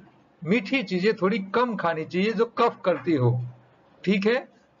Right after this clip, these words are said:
तो जो ठंडी चीजें हैं, वजन में भारी है, पचने में भारी है, ज्यादा कफ करने वाली और ऐसी चीजें का आहार का त्याग कीजिए तब तक, ठीक है। तो ये,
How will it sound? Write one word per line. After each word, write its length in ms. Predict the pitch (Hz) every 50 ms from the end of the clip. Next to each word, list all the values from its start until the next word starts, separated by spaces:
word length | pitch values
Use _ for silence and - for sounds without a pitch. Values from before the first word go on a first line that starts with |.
| _
तो 420 | - 202 202 202 202 202 190 - - -
जो 480 | 143 127 185 214 226 226 226 214 - - - - _ -
ठंडी 340 | - 190 190 202 226 240 233
चीजें 340 | - 226 226 196 220 220 202
हैं, 260 | 208 220 220 233 - _ _ _ _ _ _ _ _ _ _ _ _ -
वजन 300 | 143 170 165 196 208 202
में 200 | 208 220 220 185
भारी 320 | 175 165 160 170 190 220
है, 400 | 202 196 202 220 226 233 - - - - _ -
पचने 340 | 196 185 190 196 190 214 214
में 200 | 214 220 214 175
भारी 360 | 185 190 190 190 214 214 190
है, 280 | 190 214 220 233 - - _ _ _ _ _ -
ज्यादा 320 | 123 160 170 185 175 214
कफ 340 | 208 208 - 208 214 214 - -
करने 240 | 208 202 202 208 208
वाली 420 | 202 202 196 202 220 233 247 240 - _ _ _ _ _ _ _
और 400 | 170 190 208 208 202 202 - - -
ऐसी 280 | 180 185 185 - 233 233
चीजें 380 | - - 196 185 185 214 202 202
का 420 | 208 196 185 170 - - - _ _ _ -
आहार 280 | 180 175 165 190 202
का 140 | 196 196 202
त्याग 380 | 196 196 - 190 180 165 - - -
कीजिए 340 | 160 147 120 117 123 120 110 - - - - - _ _ _ _ _ _ -
तब 80 | 202
तक, 380 | 196 196 196 190 143 117 113 - - _ _ _ _ _ _ _ _ -
ठीक 220 | 175 196 190 196
है। 240 | 208 233 277 285 - - - _ _ _ _ _
तो 360 | 208 202 202 202 202 - - -
ये, 400 | 208 233 240 196 156 151 - -